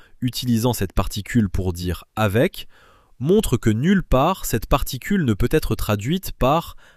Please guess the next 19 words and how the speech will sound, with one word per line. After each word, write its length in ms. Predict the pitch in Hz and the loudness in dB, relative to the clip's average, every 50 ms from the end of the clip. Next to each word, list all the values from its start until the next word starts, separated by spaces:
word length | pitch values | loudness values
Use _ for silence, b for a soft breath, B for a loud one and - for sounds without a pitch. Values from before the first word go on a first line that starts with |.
| b b b | b b b
avec 440 | - 113 113 107 127 147 147 - - | 2 2 2 4 4 2 2 0 0
l'aide 320 | 110 113 127 127 113 101 | 4 4 4 4 4 0
de ». 320 | 92 87 90 101 90 78 - _ _ _ _ _ b b b b b b b b b b - | -2 0 0 0 0 0 -4 _ _ _ _ _ b b b b b b b b b b -2
Ainsi, 420 | 107 104 - - - 180 208 208 b b b b b b | -2 -2 0 -2 -2 -2 -2 -4 b b b b b b
cet 240 | - - 123 - 135 | -2 0 2 4 6
ajout 240 | 127 127 131 185 196 | 4 6 6 4 4
ne 100 | 151 127 | 4 2
semble 320 | - 135 127 120 113 107 | 2 2 2 4 2 4
pas 160 | - 160 151 | 4 4 4
pertinent. 480 | - 123 - - - - 98 87 80 - _ _ _ _ _ _ _ _ b b b b b b b b b | 4 2 0 0 -6 -6 -6 -6 -6 -8 _ _ _ _ _ _ _ _ b b b b b b b b b
L'alternative 920 | b 98 107 107 107 - 107 95 101 101 101 - - - 196 214 190 156 - - | b 2 2 2 4 2 0 2 2 0 -2 -2 -2 -2 0 0 0 -2 -4 -2
est 140 | 110 110 | -2 0
donc 300 | 110 131 165 170 - - | 2 2 0 0 0 -2
de 100 | 107 107 | 0 0
considérer 640 | 101 - - 156 - - - 135 120 117 120 165 185 180 | 0 0 0 -2 -2 -2 -2 2 2 2 4 4 2 2
que 120 | - 120 | 2 0
la 120 | 101 92 | 0 2
particule 680 | - - 101 - - - 101 - - 107 98 87 82 - _ _ - 135 | 2 2 2 2 -2 -6 -8 -6 -2 0 0 0 0 -4 _ _ 2 6
et 240 | 143 165 202 202 | 6 6 6 4